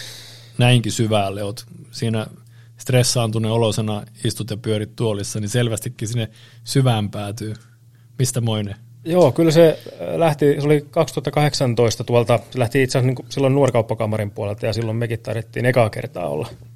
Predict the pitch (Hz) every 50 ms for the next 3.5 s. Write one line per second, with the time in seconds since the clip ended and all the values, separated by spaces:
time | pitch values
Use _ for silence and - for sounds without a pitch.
0 | - - - - - - - - - - 117 113 113 107 - 120 117 117 110 107
1 | 107 101 113 107 - - - 117 110 110 110 113 113 - - - - - - _
2 | - - 117 113 113 - 113 110 - 113 113 113 - - - - - - - -
3 | - - 57 - - 139 135 151 -